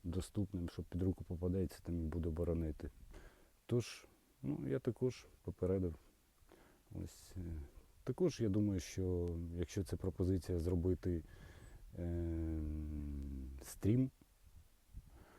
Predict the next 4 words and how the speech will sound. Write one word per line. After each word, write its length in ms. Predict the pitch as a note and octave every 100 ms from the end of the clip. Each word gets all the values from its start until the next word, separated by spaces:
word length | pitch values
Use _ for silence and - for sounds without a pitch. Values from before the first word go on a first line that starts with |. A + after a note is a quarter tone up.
| - - -
<laughs> 420 | F#2 F#2 F#2 F2 A2+
непрохані 600 | A2 G#2+ A2 G2+ G2+ G2
гості. 480 | F2 F#2 - F2 - - - - - - - -
Ну, 420 | B2 D3+ B2+